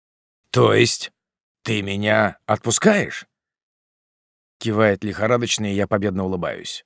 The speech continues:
«Долгие судебные тяжбы отменяются, а я смогу совсем скоро забрать себе моих рыжиков». Я оплачу тебе наблюдение беременности в этой клинике.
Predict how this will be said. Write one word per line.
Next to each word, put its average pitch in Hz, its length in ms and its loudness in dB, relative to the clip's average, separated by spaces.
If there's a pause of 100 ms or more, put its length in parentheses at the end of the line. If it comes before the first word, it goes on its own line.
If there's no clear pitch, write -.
(100)
«Долгие 147 680 2
судебные 120 640 0
тяжбы 123 580 0 (120)
отменяются, 127 1300 0
а 98 60 2
я 120 140 4
смогу 135 340 0
совсем 120 380 0
скоро 113 300 0
забрать 101 520 0 (260)
себе 113 500 2
моих 92 320 -4
рыжиков». 92 540 -10 (480)
Я 127 360 6
оплачу 131 380 2
тебе 123 220 -2
наблюдение 117 560 2
беременности 110 560 2
в 104 60 0
этой 98 160 -4
клинике. 104 520 -4